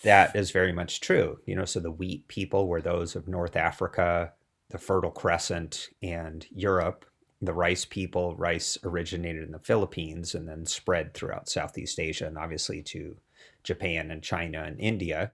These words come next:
And then corn originated around Oaxaca, Mexico in the subtropical highlands and then spread north and south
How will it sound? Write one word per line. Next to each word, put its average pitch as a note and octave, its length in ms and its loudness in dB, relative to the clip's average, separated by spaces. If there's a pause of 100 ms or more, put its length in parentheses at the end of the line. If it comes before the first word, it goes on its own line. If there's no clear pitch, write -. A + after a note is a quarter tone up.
(220)
And F#2 240 4
then F2+ 280 4
corn F#2+ 600 4
originated F2 840 2
around E2+ 420 -2
Oaxaca, F2+ 400 2
Mexico E2 640 -2
in E2+ 220 -6
the D#2+ 220 -12
subtropical - 760 -2
highlands E2+ 800 0
and F2 180 -4
then D#2+ 200 -8
spread E2+ 640 2 (500)
north E2+ 380 -4
and E2 160 -6
south F2 600 2